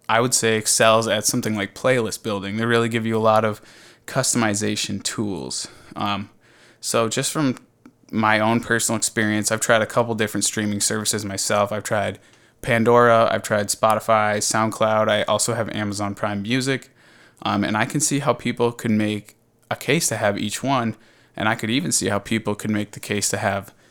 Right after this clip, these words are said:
more than one streaming service. Um, there's just so many options for personalizing your own music the way you want it. Uh, I really don't think there's any better way to listen than to get one of these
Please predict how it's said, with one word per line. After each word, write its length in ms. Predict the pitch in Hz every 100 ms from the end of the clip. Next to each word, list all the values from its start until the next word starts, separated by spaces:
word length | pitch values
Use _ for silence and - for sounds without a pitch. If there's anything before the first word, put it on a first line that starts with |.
| _ _
more 300 | - 104 120
than 180 | 147 117
one 160 | 113 107
streaming 380 | - 104 95 92
service. 640 | 107 101 92 92 - - -
Um, 340 | 113 101 98 104 _ _ - _
there's 240 | - 113 -
just 160 | 123
so 240 | - 113 117
many 180 | 107 -
options 480 | 110 135 - 107
for 140 | 101 104
personalizing 840 | - 120 120 120 113 107 110 107
your 240 | 107 101 110
own 220 | 104 101
music 540 | 113 151 127 110 - _ _ _ _ -
the 100 | 104
way 220 | 110 113
you 220 | 110 110
want 300 | 110 120 120
it. 180 | 110 - _ -
Uh, 60 | 101
I 240 | 98 90
really 340 | 107 113 120 117
don't 200 | 113 113
think 220 | 117 110
there's 160 | 101 -
any 180 | 113 120
better 260 | 107 107
way 160 | 107 104
to 120 | 104
listen 400 | 104 120 - 104
than 160 | 104 104
to 80 | 104
get 260 | 98 107
one 200 | 107 107
of 80 | 101
these 360 | 101 101 104